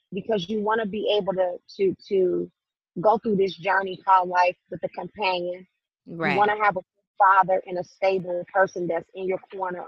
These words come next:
Speaker 1: unconditionally for the most part. But everything has conditions. When people
Speaker 2: Mm-hmm.
Speaker 1: say that, you know, they love you unconditionally,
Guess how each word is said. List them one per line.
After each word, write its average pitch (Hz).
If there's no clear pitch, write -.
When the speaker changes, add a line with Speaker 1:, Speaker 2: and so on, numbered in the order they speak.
Speaker 1:
unconditionally 175
for 180
the 175
most 170
part. 170
But 190
everything 233
has 190
conditions. 180
When 170
people 233
Speaker 2:
Mm-hmm. -
Speaker 1:
say 190
that, 185
you 196
know, 185
they 190
love 190
you 190
unconditionally, 180